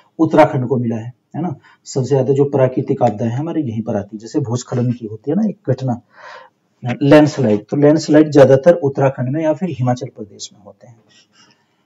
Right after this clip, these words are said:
नेचुरल डिजास्टर, ये सबसे बड़ा डिजास्टर है भारत का।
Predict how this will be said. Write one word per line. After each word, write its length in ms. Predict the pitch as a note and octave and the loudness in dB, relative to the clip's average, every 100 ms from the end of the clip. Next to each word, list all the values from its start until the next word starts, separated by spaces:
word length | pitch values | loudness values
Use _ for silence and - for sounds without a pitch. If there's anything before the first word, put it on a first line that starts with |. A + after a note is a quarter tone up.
| _ C3+ | _ -4
नेचुरल 300 | C3 C#3 B2 | 0 0 0
डिजास्टर, 440 | G#2+ G2 - A2+ _ _ _ G#2 | -2 -6 -12 -20 _ _ _ -10
ये 60 | |
सबसे 340 | B2 C#3+ A#2+ C#3 | -2 -2 0 0
बड़ा 180 | B2+ C3 | 2 0
डिजास्टर 540 | A2+ A2+ A2 - A2+ | 0 -4 -4 -8 -8
है 80 | C3 | -6
भारत 240 | A#2 G2 | -6 -8
का। 240 | - _ | -12 _